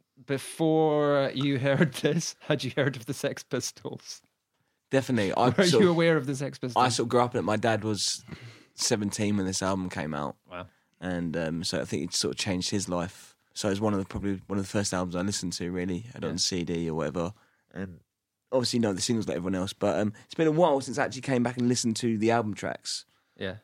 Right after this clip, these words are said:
Speaker 2: So probably since I was, like, a teenager. And
Speaker 1: So what did the Sex Pistols then, in general, before we get to the album,
Speaker 2: Yeah.
Speaker 1: what did the Sex Pistols mean to you?
Speaker 2: It's quite, like,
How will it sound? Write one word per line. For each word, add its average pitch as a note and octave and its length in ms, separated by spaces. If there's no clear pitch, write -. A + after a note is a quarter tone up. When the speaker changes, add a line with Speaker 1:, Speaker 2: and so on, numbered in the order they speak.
Speaker 2:
So - 180
probably G2 240
since - 200
I F#2+ 60
was, F2 100
like, F2 100
a G#2 40
teenager. D#2 600
And D2 300
Speaker 1:
So E3 120
what G#3 220
did F#3 100
the F#3 100
Sex - 300
Pistols B2 800
then, A#2 300
in A#2+ 140
general, B2 180
before C3 180
we C#3 60
get C3+ 180
to - 80
the A#2 140
album, A#2 320
Speaker 2:
Yeah. G2+ 200
Speaker 1:
what B2 160
did G2+ 60
the B2 100
Sex - 240
Pistols G#2 440
mean G2+ 360
to - 140
you? F2+ 480
Speaker 2:
It's - 320
quite, - 340
like, - 160